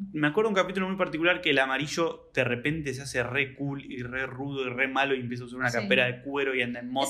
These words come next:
Speaker 2: Ese, para mí el rubio era como un tincho. O sea, yo lo veo como un tincho.
Speaker 1: Sí, pero era un tincho, pero era el más inteligente. El
Speaker 2: Ah, ¿sí? No me acuerdo tanto.
Speaker 1: Y el, y el marrón era más como el, como el loquito. El,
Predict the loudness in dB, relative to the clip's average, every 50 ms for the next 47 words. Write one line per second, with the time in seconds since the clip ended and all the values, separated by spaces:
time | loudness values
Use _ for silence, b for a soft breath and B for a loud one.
0 | 2 2 2 0 -2 -2 -2 0 0 0 0 0 0 2 4 4 4 4 2 2
1 | 0 0 0 -2 -4 -6 -6 -6 -6 -8 -8 -8 -8 -10 -14 -20 -20 -20 _ -20
2 | -20 -20 -20 _ -6 0 2 4 4 2 2 0 0 2 4 4 4 2 2 -2
3 | -2 -4 -8 -10 -14 -14 -14 -4 0 4 4 4 4 4 2 4 4 4 4 2
4 | -2 -2 -2 -2 -2 0 0 -2 -2 -2 -2 0 0 0 -2 -4 -6 -10 -10 -10
5 | -10 -10 -10 -4 2 2 4 4 2 0 -4 -10 -14 -16 -20 -20 _ _ -18 -16
6 | -16 -16 -16 -16 -16 -4 0 0 0 0 0 -4 -4 -4 -6 -6 -6 -6 -4 -4
7 | -2 -4 -4 -4 -6 -10 -12 -16 -10 -4 -2 -2 0 -2 -2 -6 -6 -4 -4 -4
8 | -2 -2 0 2 2 4 4 4 2 2 0 -2 -6 -8 -8 -10 -10 -12 -14 -16
9 | -18 -20 -20 -16 -12 -12 -10 -10 -12 -12 -8 -6 -4 -4 -4 -6 -12